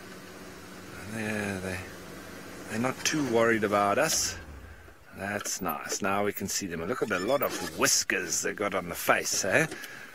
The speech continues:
Mommy and Daddy have both got whiskers. It's quite funny, hey? Hee hee. And when they run, you'll see that tail go straight up. There you go.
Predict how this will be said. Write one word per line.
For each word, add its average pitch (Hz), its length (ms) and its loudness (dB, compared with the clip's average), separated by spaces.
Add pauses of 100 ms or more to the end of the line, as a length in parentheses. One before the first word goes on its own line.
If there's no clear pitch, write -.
(180)
Mommy 117 400 4
and 135 220 4
Daddy 113 280 6
have 110 160 4
both 139 280 4
got 110 180 2
whiskers. 95 720 0 (320)
It's - 80 -20
quite 107 260 2
funny, 120 400 4
hey? 107 360 4 (1000)
Hee - 220 -6
hee. - 360 -2 (1600)
And 127 160 4
when 190 160 4
they 180 160 6
run, 175 400 6
you'll 143 180 4
see 160 200 -2
that 147 220 2
tail 165 280 4
go 147 160 4
straight 156 400 4
up. 165 160 2
There 127 140 2
you 139 180 4
go. 123 260 4